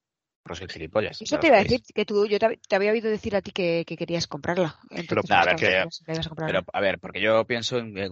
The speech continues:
Speaker 1: en un chaval que se gana la vida con eso, pero después de ver en qué invierte el dinero estos días, pues he decidido que no, que se joda. Ya está.
Speaker 3: La cosa es que
Speaker 2: <laughs>
Speaker 3: tú aparte ya tienes el modelo de después que tienes el aumento de batería, o sea que... No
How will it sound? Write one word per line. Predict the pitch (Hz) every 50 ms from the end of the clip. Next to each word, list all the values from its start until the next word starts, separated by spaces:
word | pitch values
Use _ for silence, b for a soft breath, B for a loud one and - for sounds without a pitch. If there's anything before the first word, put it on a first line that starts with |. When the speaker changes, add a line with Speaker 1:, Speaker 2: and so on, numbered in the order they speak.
| 98 -
Speaker 1:
en | - 92
un | 90 98 101
chaval | - 120 104 101 107 107 107 104 101
que | 92 90
se | - 95
gana | 92 101 101
la | 98 92
vida | 104 104 98 92
con | 98 - 95 101
eso, | 104 - - 104 98 - b b b b b b b b b b b b _ _
pero | - 92 92 92 90
después | 87 87 85 - 104 95 92
de | 104 104 101 101 98 98
ver | 98 98
en | 98
qué | 92 101 98
invierte | 95 101 98 95 -
el | 95 90
dinero | 95 95 98 98 98 98
estos | 95 95 - - 87 87
días, | 107 104 101 98 -
pues | - 85 85 - -
he | 76
decidido | 78 78 - - 80 73 -
que | 67 67
no, | - - -
que | -
se | - -
joda. | - - 62 - - - - _ _ _ _ _ _ _ _ _ _ _ _ _ _ _
Ya | - - -
está. | - - - 170 - _ _ _ B B B B B B B B _
Speaker 3:
La | 226 -
cosa | 214 208 - - 196
es | 190
que | 190 -
Speaker 2:
<laughs> |
Speaker 3:
tú | 107
aparte | 95 - - 92 90 - 104
ya | 95 95
tienes | 95 - 92 90 -
el | 101 90
modelo | 85 85 85 85 87 90
de | 85 80
después | 78 80 - - _ 95 85 -
que | - - 85 80 78 80 80 80 80 - _
tienes | - 90 82 80 -
el | 95 87
aumento | 85 82 85 82 - 98 85
de | 80
batería, | 78 76 76 - 80 78 87 92 82 80 78
o |
sea | - - 87 85
que... | - -
No | -